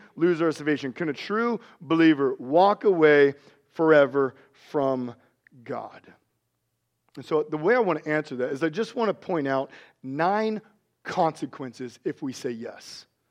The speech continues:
If we say yes, that yes, a true believer can walk away, what are nine consequences from chapter ten that would then occur? Number one, God lied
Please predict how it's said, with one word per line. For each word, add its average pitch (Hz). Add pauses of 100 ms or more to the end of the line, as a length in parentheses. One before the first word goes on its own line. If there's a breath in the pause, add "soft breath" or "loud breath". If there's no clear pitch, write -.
(1000)
If -
we 190
say 254
yes, 208
that 143
yes, -
a 156
true 226
believer 190 (280 loud breath)
can 214 (220 soft breath)
walk 185
away, 143 (180 soft breath)
what 185
are 196 (160)
nine 175
consequences 139 (220 soft breath)
from 190
chapter 170
ten 117 (220 soft breath)
that 139
would 139
then 131
occur? - (1000)
Number 165
one, 175 (1120)
God 139
lied 110